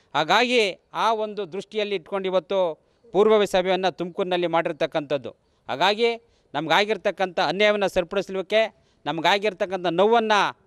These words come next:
ಸರ್ಕಾರದ ಮುಂದೆ ವ್ಯಕ್ತಪಡಿಸಲಿಕ್ಕೆ ನಾವು ರಾಜ್ಯ ಮಟ್ಟದ ಸಮ್ಮೇಳನ ಮಾಡಿ ಆ ಸಮ್ಮೇಳನ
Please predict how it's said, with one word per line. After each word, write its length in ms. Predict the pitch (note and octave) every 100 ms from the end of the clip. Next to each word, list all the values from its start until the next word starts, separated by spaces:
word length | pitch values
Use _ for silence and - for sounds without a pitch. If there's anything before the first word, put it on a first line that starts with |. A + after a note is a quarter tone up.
| -
ಸರ್ಕಾರದ 460 | E3+ F3 A#3+ A#3 A3
ಮುಂದೆ 180 | G#3 F#3+
ವ್ಯಕ್ತಪಡಿಸಲಿಕ್ಕೆ 840 | D3+ E3 A#3+ G#3 G3+ G3+ F3+ G#3 G3+ E3 - _ -
ನಾವು 140 | D3 D#3
ರಾಜ್ಯ 300 | F3 F#3+ G#3+
ಮಟ್ಟದ 300 | G3+ F#3 F#3+
ಸಮ್ಮೇಳನ 440 | F3 F3+ G3 F#3
ಮಾಡಿ 320 | F3+ F3 G3 A3+ - _ -
ಆ 180 | D3+ G#3
ಸಮ್ಮೇಳನ 440 | - E3 A3 B3+